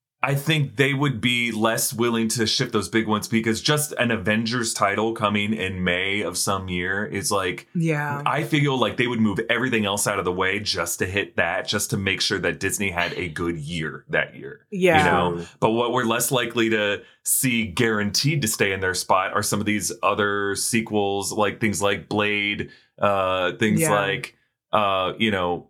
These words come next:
Speaker 1: um, New World Order, like, Thunderbolts. Like, I, I'd be, I'd be surprised if Thunderbolts kept its spot, but Kang Dynasty didn't.
Speaker 3: Mm.
Speaker 2: That's what I'm saying. Yeah, you can't have your, these little, even those little hiccups for the tinier shows, it's like those people are still gonna show up in either Kang Dynasty or Secret Wars. So it's like,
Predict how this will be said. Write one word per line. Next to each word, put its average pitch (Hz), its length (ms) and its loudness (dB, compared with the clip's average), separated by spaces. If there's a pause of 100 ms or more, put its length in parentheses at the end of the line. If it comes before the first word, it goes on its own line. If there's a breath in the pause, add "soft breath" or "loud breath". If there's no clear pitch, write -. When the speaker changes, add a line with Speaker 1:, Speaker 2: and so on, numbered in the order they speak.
(120)
Speaker 1:
um, 87 440 -2
New 107 240 2
World 104 240 0
Order, 107 280 0
like, 90 180 -2
Thunderbolts. 113 840 0
Like, 107 200 0
I, 113 200 -2 (160)
I'd 117 240 0
be, 117 500 0 (200 loud breath)
I'd 165 120 0
be 247 80 2
surprised 147 420 2
if 113 80 -2
Thunderbolts 143 520 2
kept 139 280 0
its 117 200 2
spot, 165 360 0
but 113 200 2
Kang 113 240 2
Dynasty 98 540 -2
didn't. 78 420 -2
Speaker 3:
Mm. 85 160 -4
Speaker 2:
That's 240 200 8
what 233 120 6
I'm 220 100 6
saying. 196 240 2
Yeah, 202 120 4
you 185 200 -2
can't 226 260 -2
have 208 380 0
your, 180 380 -2
these 196 360 -2
little, 214 300 4
even 226 220 -2
those 214 180 2
little 196 260 0
hiccups 180 360 -4
for 185 100 -8
the 160 100 -4
tinier 175 460 0
shows, 156 320 -2
it's 147 100 -12
like 147 160 -4
those 170 160 -2
people 185 280 -2
are 160 100 2
still 165 200 -2
gonna 156 180 -2
show 151 260 -2
up 160 300 0
in 160 140 -6
either 147 220 -4
Kang 147 240 -6
Dynasty 143 380 -6
or 139 60 -2
Secret 135 300 -6
Wars. 135 260 -6
So 147 100 -4
it's 139 120 -8
like, 143 200 -6